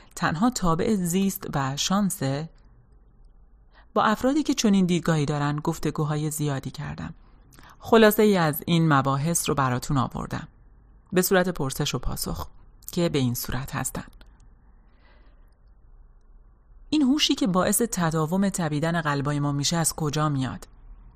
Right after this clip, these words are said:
خب این بخشی از سیستم عصبی خودمختاره. آه، که اینطور. این سیستم عصبی خودمختار کجا قرار داره؟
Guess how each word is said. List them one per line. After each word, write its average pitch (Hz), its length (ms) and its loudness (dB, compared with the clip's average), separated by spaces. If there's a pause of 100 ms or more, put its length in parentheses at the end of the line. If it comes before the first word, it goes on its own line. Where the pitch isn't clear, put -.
(2500)
خب 156 380 0
این 196 380 2
بخشی 196 260 2
از 196 80 -2
سیستم 165 300 0
عصبی 135 440 0
خودمختاره. 135 760 -2 (2250)
آه، 135 300 -2
که 175 80 -4
اینطور. 180 460 0 (420)
این 311 140 4
سیستم 160 340 0
عصبی 139 400 2
خودمختار 165 560 2
کجا 185 320 2
قرار 139 260 0
داره؟ 131 280 -6